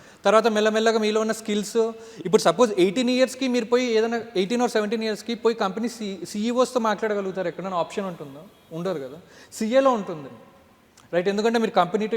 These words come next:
ఇంటరాక్ట్ అవుతున్నారు, ఆ కమ్యూనికేషన్ స్కిల్స్ కన్నా కాన్ఫిడెన్స్ బిల్డ్ చేసుకోవడానికి చాలా మంచి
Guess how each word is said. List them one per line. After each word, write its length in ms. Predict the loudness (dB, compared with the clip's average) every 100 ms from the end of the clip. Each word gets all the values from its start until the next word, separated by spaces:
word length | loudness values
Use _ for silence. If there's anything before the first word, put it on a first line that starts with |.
| -4
ఇంటరాక్ట్ 340 | -2 -4 -2
అవుతున్నారు, 400 | -4 -6 -8 -8 -8 -14 -16 -8
ఆ 60 | 2
కమ్యూనికేషన్ 480 | 4 4 2 2 0
స్కిల్స్ 260 | -2 -4 -2
కన్నా 160 | 0 0 2
కాన్ఫిడెన్స్ 360 | 0 0 -4 -4
బిల్డ్ 160 | -4 -2
చేసుకోవడానికి 400 | -2 -4 -6 -4 -2
చాలా 180 | -2 -2
మంచి 260 | -4 -4